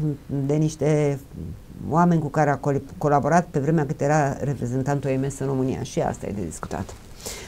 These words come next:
Adică oamenii ăștia că, care se joacă cu sănătatea noastră,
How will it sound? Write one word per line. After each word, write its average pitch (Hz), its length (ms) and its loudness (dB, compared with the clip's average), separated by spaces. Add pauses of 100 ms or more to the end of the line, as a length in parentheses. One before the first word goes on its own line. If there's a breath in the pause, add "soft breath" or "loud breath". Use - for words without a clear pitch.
(100)
Adică 156 220 2
oamenii 185 320 8
ăștia 185 360 8
că, 165 200 2
care 165 180 6
se 156 160 0
joacă 202 340 4
cu - 220 0
sănătatea 185 800 6
noastră, 117 520 -4